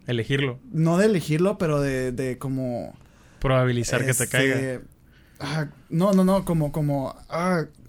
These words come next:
Speaker 2: dosificar el daño que te
Speaker 1: Ah,
Speaker 2: genera
Speaker 1: ok,
Speaker 2: el
Speaker 1: claro,
Speaker 2: rayo,
Speaker 1: claro.
Speaker 2: pues, o sea, hay maneras de, de, de, de, de todos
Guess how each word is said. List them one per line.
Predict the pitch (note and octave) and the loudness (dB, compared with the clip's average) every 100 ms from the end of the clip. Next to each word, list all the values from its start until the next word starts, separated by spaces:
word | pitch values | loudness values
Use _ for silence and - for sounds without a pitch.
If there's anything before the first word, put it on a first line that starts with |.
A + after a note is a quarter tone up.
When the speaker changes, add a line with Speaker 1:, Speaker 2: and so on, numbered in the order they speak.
| - | -20
Speaker 2:
dosificar | - D#3+ E3+ F3+ - - D#3 | -8 -2 -2 -2 -6 -4 0
el | F3+ F#3+ | 2 2
daño | D#3+ E3 E3+ C#3+ | 2 2 2 2
que | D3 | 0
te | C#3 | 4
Speaker 1:
Ah, | D3+ D#3+ C#3+ A#2 | 6 6 6 4
Speaker 2:
genera | B2+ C3+ | 2 2
Speaker 1:
ok, | A2+ | 0
Speaker 2:
el | |
Speaker 1:
claro, | - A#2+ B2 | 2 2 2
Speaker 2:
rayo, | C#3+ C#3 | 0 -2
Speaker 1:
claro. | A#2+ A2+ | -2 -2
Speaker 2:
pues, | C3+ | -2
o | C3+ | -2
sea, | C#3+ C3 - - - - - - | -2 -4 -6 -20 -20 -20 -20 -10
hay | C3+ D#3+ | -2 0
maneras | G3+ G3+ F#3+ F#3+ | 2 4 4 4
de, | F3 C#3+ | 2 2
de, | C#3+ | 0
de, | C3+ C3+ F2+ | -2 -4 -4
de, | F2+ A2+ D2+ | -4 -6 -6
de | G#2 C#3+ | -6 -4
todos | D3 F3 | 2 4